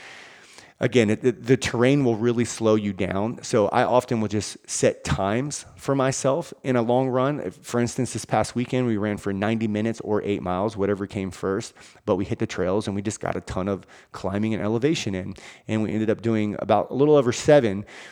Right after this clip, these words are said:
but we got a ton of elevation. I think we got, like, fifteen hundred feet of elevation as we went through this training run. It was 'cause I relied more on effort, and I wanted to make sure that I was training that terrain. Next, we wanna make sure with that timing thought,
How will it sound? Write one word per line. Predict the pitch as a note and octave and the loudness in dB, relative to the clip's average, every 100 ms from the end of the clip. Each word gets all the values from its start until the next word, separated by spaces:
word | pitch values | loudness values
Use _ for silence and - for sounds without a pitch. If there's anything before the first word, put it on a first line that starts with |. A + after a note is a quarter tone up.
| - | -4
but | B2 A#2 | -2 0
we | |
got | A2 A2 | 2 2
a | |
ton | G#2 C3 | 0 0
of | B2 | 0
elevation. | G#2 G#2+ G#2+ G#2+ | 2 2 0 0
I | G#2 | -2
think | A2+ | -2
we | A2 | -2
got, | |
like, | G#2 | -2
fifteen | - G#2+ A2 | -4 -6 -6
hundred | A2 G#2 G2 - | -4 -2 -4 -8
feet | - A2 G2+ | -8 -6 -4
of | G2 | -4
elevation | G#2 F#2+ G#2 - F#2+ F#2+ - - - | -4 0 0 -2 -6 -10 -16 -14 -6
as | G#2+ | -2
we | G#2+ | -2
went | F#2+ - | -4 -6
through | G2+ | -8
this | F2 - | -8 -8
training | - E3+ C#3 | -4 -2 0
run. | G2 F#2 | -2 -4
It | G2+ | -6
was | G#2 | -8
'cause | - A2 | -4 0
I | G2+ | 2
relied | G2+ F#2+ F#2+ | 2 -2 -2
more | F#2+ F2+ | -4 -8
on | - | -4
effort, | A#2 - - | -4 -2 -4
and | G2 | -4
I | |
wanted | F#2+ G#2+ A#2+ | -2 0 2
to | A2 | 0
make | G#2+ F#2+ | -2 -4
sure | - | -4
that | G2+ | -2
I | F#2+ | 0
was | F#2+ | -2
training | - G2 F#2+ | -6 -6 -4
that | G2 - | -6 -8
terrain. | F#2+ F2+ F#2 A2 - _ _ _ _ _ - - | -4 -4 -4 -8 -18 _ _ _ _ _ -12 2
Next, | C#3+ A#2+ - - - - - - _ _ | 4 4 0 -12 -18 -18 -20 -20 _ _
we | A#2+ B2 | 0 2
wanna | B2+ C3 | 4 6
make | B2+ | 4
sure | B2+ C3 B2 | 4 2 2
with | A2+ B2 B2 | 4 2 4
that | B2+ - | 4 2
timing | - G#2+ B2 C3 | 0 2 2 0
thought, | - C3+ D#3+ | 2 2 2